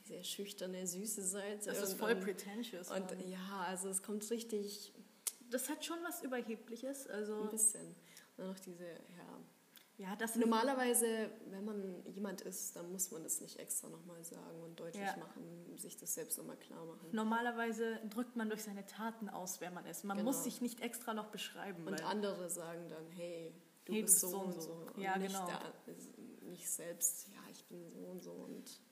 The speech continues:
Speaker 2: Das
Speaker 1: das
Speaker 2: ist
Speaker 1: kommt sehr, sehr
Speaker 2: Es wirkt so, als hätte er irgendwie eine Charakterbeschreibung, einfach, als hätte er sich irgendwas ausgesucht und es einfach so zusammengefügt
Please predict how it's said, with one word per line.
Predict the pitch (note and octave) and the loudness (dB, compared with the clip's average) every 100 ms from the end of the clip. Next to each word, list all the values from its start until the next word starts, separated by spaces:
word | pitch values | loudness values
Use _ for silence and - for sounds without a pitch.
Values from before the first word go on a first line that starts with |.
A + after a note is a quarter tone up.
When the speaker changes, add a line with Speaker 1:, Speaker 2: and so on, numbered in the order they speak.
| - - | -20 -10
Speaker 2:
Das | F3+ F#3+ | -6 0
Speaker 1:
das | G#3+ G3+ | 6 6
Speaker 2:
ist | - | 6
Speaker 1:
kommt | B3 B3+ - | 6 6 4
sehr, | G#3+ A3 G#3+ G3+ F#3+ F3+ | 4 4 4 4 0 -2
sehr | F#3 G3 F#3+ F#3 F3 E3 - - | -4 -2 -2 -4 -6 -8 -10 -6
Speaker 2:
Es | A3 - | -4 -2
wirkt | A#3 F4 - | 0 0 -2
so, | C#4 D4+ | -2 2
als | D4 B3+ - | 4 4 2
hätte | C4 B3 | 0 0
er | A3+ A#3 A#3+ - - - - - - A3+ | 2 2 2 -2 -10 -20 -20 -20 -10 -2
irgendwie | D4 C4+ C#4 | 0 2 2
eine | C4+ B3+ | 2 -2
Charakterbeschreibung, | A#3+ B3 B3+ C4+ A3+ - - G3+ G3 F#3+ | -4 -6 -6 -6 -2 -4 -2 -4 -4 -4
einfach, | F#3+ G#3 - - - | -6 -6 -10 -14 -10
als | - - | -6 0
hätte | C4 C4 | 2 2
er | A#3+ A#3+ | 2 2
sich | A3+ | 2
irgendwas | - D4+ C4 | 2 2 0
ausgesucht | - C#4+ - D#4+ F4 G4 - - - - - - - - | 0 0 0 0 0 0 -2 -10 -12 -16 -20 -20 -20 -16
und | - A3 | -4 2
es | A#3+ - - - - - - - - | 2 2 -2 -6 -18 -20 -20 -18 -2
einfach | - A#3+ | 0 2
so | B3+ | 2
zusammengefügt | A#3+ A#3+ B3 A#3+ A3 - G#3 G3 - | 2 4 6 6 4 2 0 0 -4